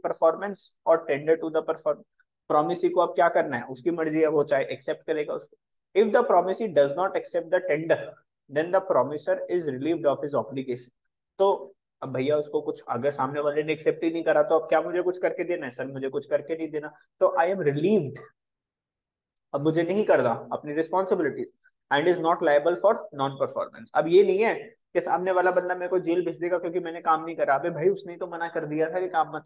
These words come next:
कर। Now, not only this, if this is done, the promisor is not deprived of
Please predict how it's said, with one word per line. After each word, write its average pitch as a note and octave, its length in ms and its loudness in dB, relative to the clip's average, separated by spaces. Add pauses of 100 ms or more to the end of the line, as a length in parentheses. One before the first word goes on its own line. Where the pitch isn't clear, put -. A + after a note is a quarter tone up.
कर। - 220 0 (920)
Now, G3+ 440 4 (260)
not A3 160 4
only A3 260 2
this, - 400 -6 (1300)
if A3+ 100 8
this F#3 280 2 (160)
is F#3 240 2
done, F#3 180 2 (220)
the F3+ 140 2 (100)
promisor E3 440 0
is F3+ 120 -2
not D#3 200 -2
deprived C#3+ 460 -2
of D3 120 0